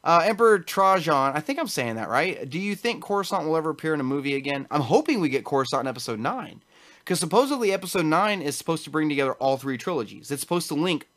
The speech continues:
all nine episodes. You're supposed to see references back to episodes one, two, and three, four, five, six, seven, and eight. You're supposed to see all of it.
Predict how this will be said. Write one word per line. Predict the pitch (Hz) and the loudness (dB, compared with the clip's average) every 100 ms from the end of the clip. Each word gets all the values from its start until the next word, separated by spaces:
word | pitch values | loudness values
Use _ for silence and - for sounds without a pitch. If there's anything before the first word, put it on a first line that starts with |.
| - | -2
all | 147 151 156 | 2 4 4
nine | 147 131 123 | 4 4 2
episodes. | 131 143 110 - - 80 - _ _ _ _ - | 0 -4 -4 -8 -10 -16 -20 _ _ _ _ -10
You're | 143 | -8
supposed | - 165 | -4 -4
to | - | -2
see | |
references | 147 160 165 156 160 | 2 2 0 -4 -4
back | 127 143 | -4 -4
to | 160 | -2
episodes | 147 151 143 | -4 -2 -2
one, | 127 139 | 0 -2
two, | 143 147 | 0 -2
and | 127 | -2
three, | 151 143 | -2 -4
four, | 139 143 | 2 0
five, | 131 135 131 | 2 -2 -2
six, | - 143 - - | 0 -2 -2 -12
seven, | - 139 135 | -2 0 0
and | - 131 | 0 0
eight. | 123 113 | 0 -6
You're | 120 | -8
supposed | - 165 - | -4 -4 -4
to | |
see | 151 - | -8 -6
all | 151 131 | -4 -4
of | 98 | -6
it. | 67 | -14